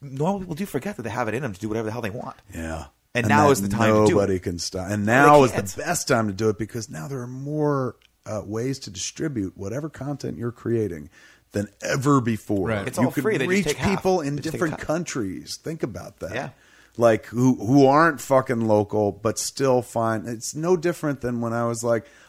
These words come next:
Speaker 2: wanna make this movie and see how many people think like I do."
Speaker 1: Mm-hmm.
Speaker 2: The internet just gives you a chance to do that, like, with anything.
Speaker 1: Instantaneously,
Speaker 2: And
Speaker 1: yeah.
Speaker 2: instantaneously.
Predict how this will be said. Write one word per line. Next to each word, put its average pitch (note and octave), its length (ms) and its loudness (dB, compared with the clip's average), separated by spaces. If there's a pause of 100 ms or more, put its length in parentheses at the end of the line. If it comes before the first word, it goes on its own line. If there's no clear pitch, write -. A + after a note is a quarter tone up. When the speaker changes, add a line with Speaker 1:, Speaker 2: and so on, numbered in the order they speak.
(140)
Speaker 2:
wanna A3+ 80 -2
make D3 160 -4
this B2 180 -10
movie G#2+ 160 -6
and F#2+ 80 -6
see - 160 -6
how G#2+ 100 -6
many G#2+ 200 -6
people E2+ 500 -8 (380)
think - 380 -6
like F2+ 240 -4
I G2 220 -14
do." - 100 -18
Speaker 1:
Mm-hmm. F2+ 200 -14 (220)
Speaker 2:
The G#2 140 -4
internet D#3 340 -2
just B2 180 -6
gives B2 200 -4
you B2 80 -2
a - 20 -6
chance A#2+ 360 -6
to G2 40 -14
do A#2 180 -4
that, A2 300 0
like, G2+ 180 -4
with F#2+ 120 -6
anything. A#2+ 680 -8
Speaker 1:
Instantaneously, F#2+ 580 -12
Speaker 2:
And A#2 140 -6
Speaker 1:
yeah. G#2+ 80 -10
Speaker 2:
instantaneously. F2+ 1000 -10